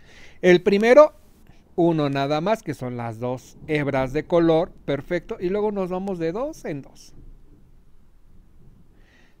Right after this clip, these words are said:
¿Qué les pareció? Eso fue todo lo que vamos a hacer y es todo lo que vamos a repetir a lo largo de todo el tejido. ¿A poco no está bien sencilla?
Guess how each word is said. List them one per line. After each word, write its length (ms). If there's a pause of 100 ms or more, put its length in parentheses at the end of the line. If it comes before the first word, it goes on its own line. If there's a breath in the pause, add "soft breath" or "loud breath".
¿Qué 140
les 220
pareció? 640
Eso 260
fue 220
todo 340
lo 180
que 120
vamos 420
a 80
hacer 260
y 40
es 160
todo 320
lo 120
que 120
vamos 340
a 100
repetir 540
a 100
lo 220
largo 560
de 280
todo 680 (600 loud breath)
el 280
tejido. 520
¿A 120
poco 260
no 120
está 260
bien 300
sencilla? 840